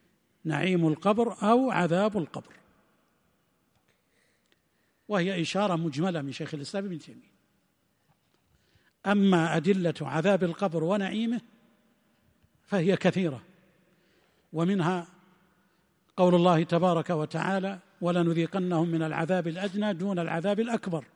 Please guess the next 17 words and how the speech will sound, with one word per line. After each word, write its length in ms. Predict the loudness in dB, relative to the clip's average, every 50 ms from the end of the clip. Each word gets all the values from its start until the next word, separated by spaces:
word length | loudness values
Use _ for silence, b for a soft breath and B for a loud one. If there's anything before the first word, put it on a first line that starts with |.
| _ b b b b b b b _ _ _ -6
على 300 | -4 -4 -2 -2 -2 -4
أحد 220 | -2 0 -2 -2
التفسيرين، 640 | -2 0 0 0 0 0 -4 -4 -4 -4 -8 -10 -14 -20 _ _ _ _ _ _ _ _ _ _ _ _ _ _ _ _ _ _ _ _ _ _ _
وأيضا 420 | -8 -4 0 2 2 4 4 2 4
قوله 440 | 4 4 4 6 4 4 4 2 0
تبارك 440 | 0 0 0 2 0 0 -2 -2
وتعالى 540 | -2 -4 -4 -4 -6 -6 -4 -4 -4 -4 -4
عن 320 | -4 -4 -4 -4 -4 -6 -8 -10 _ _ b b b b b b b b
فرعون: 520 | _ -2 -2 0 2 2 2 2 0 0 0
"النار 480 | 0 2 2 2 2 2 2 2 2
يعرضون 500 | 0 0 0 0 0 0 0 -2 -2 -2
عليها 440 | -2 -2 -4 -4 -4 -2 -2 -2 -4
غدوا 480 | -4 -4 -4 -2 -2 -2 -2 -2 -2 -2
وعشيا 680 | -2 -4 -4 -4 -6 -6 -6 -6 -6 -6 -6 -8 -10 b b b b b b _
ويوم 420 | -2 0 2 2 2 0 0 -2
تقوم 420 | -4 -6 -8 -8 -6 -4 -4 -4 -4
الساعة 520 | -6 -8 -8 -6 -6 -6 -6 -6 -10 -12